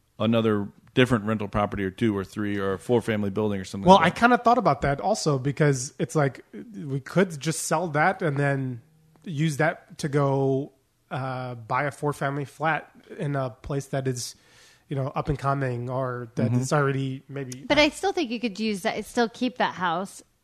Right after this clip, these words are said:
Speaker 3: take out a home equity line of credit, and still do the same thing.
Speaker 1: If he's li-, been living there long enough and has enough equity, totally.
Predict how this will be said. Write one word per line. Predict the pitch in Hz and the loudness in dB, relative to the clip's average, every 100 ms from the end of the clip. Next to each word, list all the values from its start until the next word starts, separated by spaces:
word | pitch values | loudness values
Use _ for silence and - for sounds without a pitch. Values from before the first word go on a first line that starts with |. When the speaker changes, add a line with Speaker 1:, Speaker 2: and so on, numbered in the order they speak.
| - | -4
Speaker 3:
take | 233 226 | 0 6
out | 214 | 6
a | 202 | 6
home | 202 226 | 4 2
equity | 233 214 220 202 | 0 -2 -4 -6
line | 196 175 | -4 -6
of | - | -2
credit, | 247 226 - | 0 2 0
and | 180 | -6
still | - 294 | 2 2
do | 233 214 | 2 -4
the | 190 | -6
same | 190 170 | -8 -8
thing. | 160 226 359 214 143 | -6 -2 -2 6 8
Speaker 1:
If | 139 | 8
he's | 151 127 | 8 6
li-, | 123 123 | 6 4
been | 120 123 | 6 6
living | 117 117 117 | 8 6 6
there | 113 | 6
long | 110 107 | 6 4
enough | 107 101 | 4 2
and | 110 | 2
has | 101 104 | 0 0
enough | 104 95 | -2 0
equity, | 107 104 95 | -2 -2 -6
totally. | 92 107 101 | -2 -4 -4